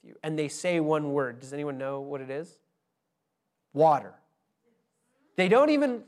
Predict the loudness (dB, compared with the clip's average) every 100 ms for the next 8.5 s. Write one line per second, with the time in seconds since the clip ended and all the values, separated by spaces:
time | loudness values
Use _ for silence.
0 | 0 0 0 -6 -8 -2 2 2 4 2
1 | 2 0 -4 -2 -6 -6 -12 -10 -10 -4
2 | -2 0 2 2 4 2 2 0 -6 -10
3 | _ -20 _ 0 0 0 -12 -14 -12 2
4 | 6 6 4 4 2 0 0 2 4 4
5 | 4 0 -6 -6 -8 -8 -2 -2 -2 -4
6 | -4 -4 -8 _ _ 2 4 4 2 -14
7 | -20 _ _ _ _ _ _ -8 -2 -2
8 | -2 -4 0 -2 -2